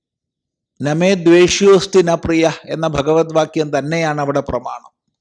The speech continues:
"സമോഹം സർവഭൂതേഷു" എന്നത് തന്നെയാണ് പ്രമാണം. എന്നാൽ ഭക്തന്മാര്,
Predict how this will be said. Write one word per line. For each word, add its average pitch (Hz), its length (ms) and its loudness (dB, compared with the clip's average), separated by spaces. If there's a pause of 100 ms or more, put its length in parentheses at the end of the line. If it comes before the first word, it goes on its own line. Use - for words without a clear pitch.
(760)
"സമോഹം 160 560 2
സർവഭൂതേഷു" 151 1200 2 (420)
എന്നത് 147 440 -4
തന്നെയാണ് 151 340 -4
പ്രമാണം. 120 460 -12 (160)
എന്നാൽ 190 480 0 (960)
ഭക്തന്മാര്, 208 1160 2